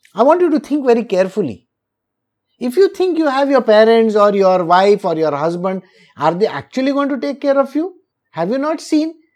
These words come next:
when something actually goes wrong, the person runs away from there? You know, let us say there is a, somebody has got hurt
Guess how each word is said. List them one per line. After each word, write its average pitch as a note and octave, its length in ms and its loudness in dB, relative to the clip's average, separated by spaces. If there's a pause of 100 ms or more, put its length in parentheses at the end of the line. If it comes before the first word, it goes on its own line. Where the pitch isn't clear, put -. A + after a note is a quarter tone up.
(160)
when B3 200 -2
something A#3+ 460 -2
actually C#4+ 480 -4
goes B3+ 260 2
wrong, A#3+ 300 4
the A3+ 80 4
person A3+ 340 0
runs G#3 260 2
away B3 200 0
from C4 240 -6
there? F4 220 -2 (400)
You A3+ 160 2
know, E4+ 240 -2 (920)
let D#4 200 -4
us F4+ 160 -2
say C#4+ 240 0
there B3 180 4
is B3+ 160 -4
a, A3 480 2
somebody A3+ 460 0
has F#3+ 160 0
got G3+ 220 -2
hurt C#4+ 560 -4